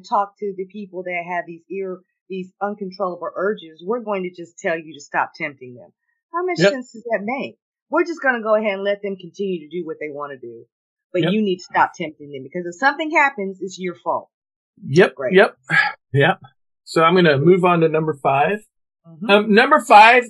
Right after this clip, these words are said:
Speaker 2: out of all of these is probably the one that is the least of all of these, but it's still not a hundred percent, and that is controlled mass media.
Speaker 1: Mm-hmm.
Speaker 2: Um, really,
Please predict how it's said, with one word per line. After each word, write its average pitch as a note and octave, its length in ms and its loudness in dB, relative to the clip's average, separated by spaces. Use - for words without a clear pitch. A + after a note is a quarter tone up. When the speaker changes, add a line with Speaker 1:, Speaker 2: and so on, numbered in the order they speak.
Speaker 2:
out F#3 160 6
of D#3 140 4
all E3+ 200 6
of F#3 80 0
these F#3+ 240 0
is C#3+ 140 -6
probably D#3+ 920 0
the C#3+ 220 4
one D3+ 300 2
that D3 160 -4
is C3 220 -2
the B2 140 0
least B2+ 640 -4
of A#3+ 140 -2
all A3+ 180 4
of A3+ 140 -2
these, A#3+ 500 -10
but D#3+ 300 0
it's D3 160 -2
still G#3 220 4
not F3 180 6
a D3 60 4
hundred E3 280 0
percent, E3 380 -4
and D3+ 100 -10
that D3+ 200 2
is C#3+ 100 -2
controlled C#3+ 540 0
mass C3 280 -2
media. C3 460 -2
Speaker 1:
Mm-hmm. E3 220 -10
Speaker 2:
Um, D3 360 2
really, G3 500 10